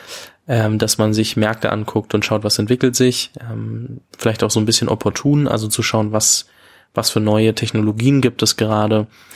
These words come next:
was für Geschäftsmodelle entwickeln sich, was ist gerade hip und in welchen Bereichen wird es vielleicht noch kommen, so wie zum Zeitpunkt heute vielleicht sowas wie, ähm,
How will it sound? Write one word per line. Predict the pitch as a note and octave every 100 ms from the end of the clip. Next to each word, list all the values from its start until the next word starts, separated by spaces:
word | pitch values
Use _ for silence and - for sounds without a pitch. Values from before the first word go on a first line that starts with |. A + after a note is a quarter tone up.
| - _
was | - -
für | G#2
Geschäftsmodelle | G#2+ - C3+ - A2+ A2 G#2+ G#2+
entwickeln | A2 A2 - A2
sich, | G#2+ A2 G#2+ -
was | G#2+ -
ist | -
gerade | - A2+
hip | G#2+ F3+ - - - - _ -
und | A2+ G#2+
in | G#2+
welchen | A2 A2+
Bereichen | A2+ G#2+ G#2+ - G#2+
wird | A2+ A2+
es |
vielleicht | - A2 A2
noch | G2+
kommen, | - B2+ C3 C3 - - -
so | - A2+
wie | G#2 G#2
zum | - G#2+
Zeitpunkt | - A2 - G#2+ -
heute | A2 A2
vielleicht | - G#2 G2+
sowas | G#2 G#2 -
wie, | G#2 G#2 G#2 - - - - _ _
ähm, | A#2 G#2+ G#2 G#2